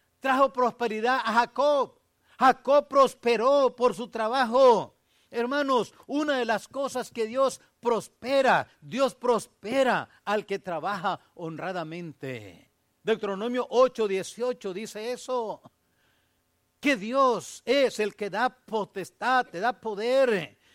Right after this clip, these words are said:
Es trabajando como se sale adelante, no robando, no haciendo trampas, no haciendo cosas, no haciendo, no sé si esa palabra es aquí, pero allá dicen chanchullo. <laughs> No sé si la ha oído antes.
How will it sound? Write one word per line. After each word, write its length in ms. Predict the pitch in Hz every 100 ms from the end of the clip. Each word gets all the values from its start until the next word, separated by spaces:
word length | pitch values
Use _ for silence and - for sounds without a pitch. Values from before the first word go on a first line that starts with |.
| _
Es 240 | 233 277 -
trabajando 880 | 285 277 202 170 240 285 269 240 220
como 240 | 226 208
se 140 | 196
sale 240 | - 226 226
adelante, 720 | 202 185 180 175 - 147 117 _ -
no 280 | 220 285 277
robando, 600 | 233 190 147 139 147 214
no 100 | 269
haciendo 360 | 254 233 180
trampas, 500 | - 143 127 - 196
no 120 | 185
haciendo 480 | 247 - 240 220 180
cosas, 420 | 190 180 185 147 - _
no 100 | 190
haciendo, 480 | 202 226 214 196 151 _
no 180 | 165 196
sé 180 | - 165
si 100 | 165
esa 160 | 160 156
palabra 400 | 147 151 151 143
es 40 |
aquí, 260 | 127 - 151
pero 280 | 143 131 - _ _ _ _ _
allá 260 | 120 117
dicen 420 | 139 143 160 147 -
chanchullo. 680 | 131 113 107 - 160 120 _ _ _ _
<laughs> 160 | 131 _ _ _ _ _ _ _ _ _ _ _ _ _ _ _ _ _ _ _ _ _ _
No 140 | 117
sé 140 | 107 120
si 120 | 117
la 460 | 98 _ _ - 117
ha 60 |
oído 240 | 139 156 170
antes. 460 | 156 - 110 -